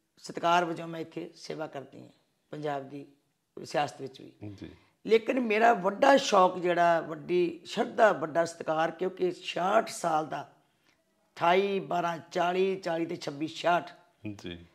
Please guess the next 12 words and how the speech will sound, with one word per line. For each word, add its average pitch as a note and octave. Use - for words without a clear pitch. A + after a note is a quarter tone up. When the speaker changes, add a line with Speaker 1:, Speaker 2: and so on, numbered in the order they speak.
Speaker 1:
ਛਿਆਹਠ A#3+
ਸਾਲ F#3
ਦਾ F#3+
ਜਿਸ F#3+
ਪਰਿਵਾਰ E3+
ਦਾ D#3
ਨਾਤਾ D#3+
ਜਿਸ D#3
ਸੰਸਥਾ D#3
ਨਾਲ D#3
ਜੁੜਿਆ D3+
ਹੋਵੇ, C3+